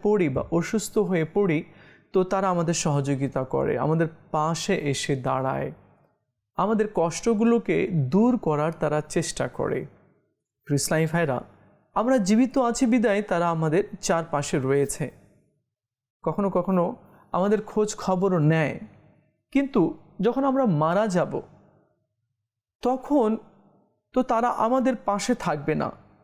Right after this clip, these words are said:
বন্ধু বান্ধব, আত্মীয় স্বজন কেউ থাকবে না, তারা দাফন করে দিয়ে চলে আসবে।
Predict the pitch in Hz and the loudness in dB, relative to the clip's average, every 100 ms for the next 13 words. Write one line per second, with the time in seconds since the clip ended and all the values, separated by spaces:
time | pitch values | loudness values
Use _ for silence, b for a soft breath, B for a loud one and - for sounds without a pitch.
0 | _ _ _ _ _ _ - 170 208 208 | _ _ _ _ _ _ -2 2 4 4
1 | 233 190 185 185 220 - - 180 226 202 | 2 2 2 0 0 -4 -6 -4 -2 0
2 | 226 233 226 - 262 247 180 143 131 143 | 0 0 0 0 0 0 -2 -2 -2 -2
3 | 127 147 185 175 165 - 226 240 233 208 | -4 -2 0 0 -2 0 0 2 2 4
4 | 240 - 262 233 147 143 - 135 | 2 2 2 2 2 0 -4 -8